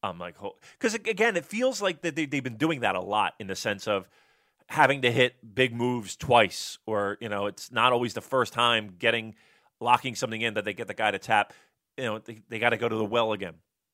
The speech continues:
And when they do it and they lock it in the middle of the ring, yeah, there were a couple times where Red Shoes just, like, right in his face, and the hands going down, and the hands going down, and you're like, "He's gonna, he's just,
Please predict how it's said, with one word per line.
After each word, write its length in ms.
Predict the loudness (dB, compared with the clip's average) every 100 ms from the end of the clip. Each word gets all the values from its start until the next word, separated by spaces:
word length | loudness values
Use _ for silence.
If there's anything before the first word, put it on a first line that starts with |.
| _ _ _ _ -14 -6
And 120 | -2
when 80 | 0
they 140 | 0
do 260 | 4 4 6
it 100 | 2
and 80 | -2
they 100 | 0
lock 280 | 2 2
it 80 | 0
in 160 | -6 -6
the 80 | -2
middle 160 | 0
of 60 | 2
the 80 | 0
ring, 340 | 0 -2 -4 _ _ _ _
yeah, 120 | 0
there 100 | 2
were 60 | 2
a 40 |
couple 240 | 4 2 2
times 260 | -2 -4 -4
where 120 | -6
Red 220 | -4 -4
Shoes 220 | -4 -8
just, 160 | -8 -4
like, 140 | 0
right 160 | 2 2
in 60 |
his 140 | 0 0
face, 460 | 2 2 0 -14 -18 _ _ _ _ _ _ _ _ _
and 140 | -8 -6
the 180 | -6
hands 640 | -8 -12 -2 6 6 6 2
going 240 | 2 2
down, 280 | 0 0 0
and 80 | -2
the 60 | 2
hands 340 | 4 4 4
going 240 | 2 2
down, 200 | 0 -2
and 80 | -2
you're 80 | 0
like, 200 | 2 2
"He's 220 | 0 -2
gonna, 220 | -2 -2 -6 -18 -14
he's 220 | -12 -10
just, 240 | -10 -12